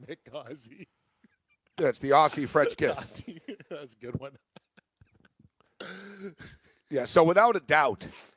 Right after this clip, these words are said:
Speaker 2: yeah, without a doubt, people, uh,
Speaker 1: Are freaking out.
Speaker 2: yeah, people,
Speaker 1: Oh, no,
Speaker 2: uh,
Speaker 1: no, people
Speaker 2: worldwide
Speaker 1: hit
Speaker 2: right now
Speaker 1: panic
Speaker 2: are, uh,
Speaker 1: switch, refresh, refresh,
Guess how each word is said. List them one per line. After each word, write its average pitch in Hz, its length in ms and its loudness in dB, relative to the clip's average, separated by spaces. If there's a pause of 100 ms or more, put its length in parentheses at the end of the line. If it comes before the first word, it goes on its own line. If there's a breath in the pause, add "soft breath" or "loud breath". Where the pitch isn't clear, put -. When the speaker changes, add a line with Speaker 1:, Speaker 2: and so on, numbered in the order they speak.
(180)
Speaker 2:
yeah, 139 140 4
without 165 260 4
a 147 40 -8
doubt, 139 340 4
people, 139 460 2
uh, 120 360 2 (420)
Speaker 1:
Are 135 140 -6
freaking 156 400 -8
out. 165 140 0
Speaker 2:
yeah, 131 80 6
people, 151 340 2
Speaker 1:
Oh, 139 100 6
no, 139 60 4
Speaker 2:
uh, 135 140 4
Speaker 1:
no, 131 140 2
people 143 80 -2 (140)
Speaker 2:
worldwide 151 300 4
Speaker 1:
hit 143 60 -2
Speaker 2:
right 131 180 2
now 123 140 -6
Speaker 1:
panic 120 240 6
Speaker 2:
are, 117 100 2
uh, 113 120 2
Speaker 1:
switch, 139 220 -6
refresh, 165 460 -4
refresh, 170 720 -2